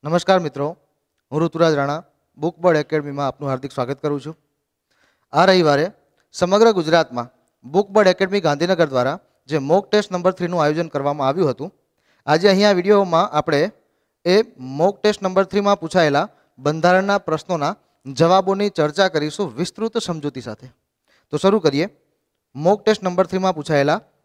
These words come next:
બંધારણના પ્રશ્નોની સમજૂતી. પ્રશ્ન પૂછેલો છે કે નીચેનામાંથી કઈ જોગવાઈનો અઢારસો ને અઠ્ઠાવનના અધિનિયમમાં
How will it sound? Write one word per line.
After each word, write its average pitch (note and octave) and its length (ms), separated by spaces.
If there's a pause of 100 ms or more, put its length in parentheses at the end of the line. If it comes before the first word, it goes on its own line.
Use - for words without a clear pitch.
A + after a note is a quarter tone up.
(180)
બંધારણના E3+ 640
પ્રશ્નોની C#3+ 420 (760)
સમજૂતી. C#3+ 540 (2250)
પ્રશ્ન D#3+ 300
પૂછેલો G3 380
છે D3+ 80 (680)
કે D3 40
નીચેનામાંથી G#3 580
કઈ G#3+ 200
જોગવાઈનો G3+ 420
અઢારસો F3 360
ને G#3 100 (120)
અઠ્ઠાવનના F#3+ 640
અધિનિયમમાં D#3 600